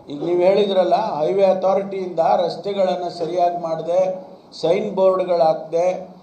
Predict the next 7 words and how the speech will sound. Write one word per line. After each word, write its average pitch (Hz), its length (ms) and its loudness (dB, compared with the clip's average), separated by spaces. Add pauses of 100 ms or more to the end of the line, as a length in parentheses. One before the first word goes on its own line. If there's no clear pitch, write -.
(140)
ಆಮೇಲೆ 175 400 0
ಅಲ್ಲಿಗೆ 175 380 2
ಏನೇನು 190 400 -2
ಕ್ರಮ 165 300 -2
ತಗೋಬೇಕು 175 680 -4
ಅದೆಲ್ಲ 170 360 -2
ಹಾಕಿದೇನೇನೆ 165 1160 -4